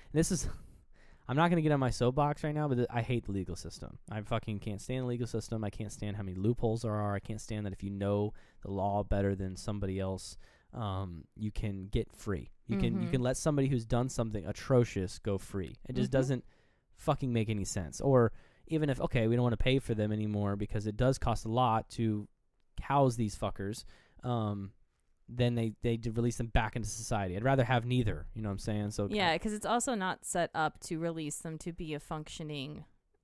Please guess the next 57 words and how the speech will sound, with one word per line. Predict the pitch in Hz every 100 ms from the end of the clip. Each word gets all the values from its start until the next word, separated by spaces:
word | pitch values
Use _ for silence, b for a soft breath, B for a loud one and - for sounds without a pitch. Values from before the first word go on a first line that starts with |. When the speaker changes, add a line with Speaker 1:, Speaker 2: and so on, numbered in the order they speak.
| _
Speaker 2:
part | - 175 156
of | 160
society | - - 160 151 151 151
Speaker 1:
Oh, | 110
that's | 82
a | 98
whole | 117
Speaker 2:
anymore. | 117 117
Speaker 1:
nother | 95
thing. | - 80 90
Speaker 2:
Yeah, | 139 156 123
Speaker 1:
Exactly. | 143 170
Speaker 2:
they're | 190 196
literally | 196 185 185 170 160 -
in | 170 165 156
a | 160
Speaker 1:
But | 135 131
if | 135 151
you've | 160
Speaker 2:
cage | 139
Speaker 1:
done | 156 165
Speaker 2:
and | 165
Speaker 1:
something, | - 139 123 113 - 95 78 -
I | 123
don't | 139 127
give | - 135
a | 123
fuck. | 107 131 123
Speaker 2:
Well, | 381
yeah, |
if | 247
you've | 311 480
murdered | 240 233 285 359 269 226
people | 240 220
like | 208 190 254
that, | 269 190
you | 214 262
should | - 226
just | 226 -
be | 180 170 165 247
Speaker 1:
Oh, | 233
Speaker 2:
taken | 185 202
Speaker 1:
a |
Speaker 2:
out. | 196 185
Speaker 1:
lot | 233
of | 208
Speaker 2:
You | 220
should | 170
Speaker 1:
them, |
Speaker 2:
be | 196 175
Speaker 1:
a |
lot | 175 196
of |
Speaker 2:
killed. | 226
Speaker 1:
them | 196 151
find | 156 143
Christ. | 123 165 208 - -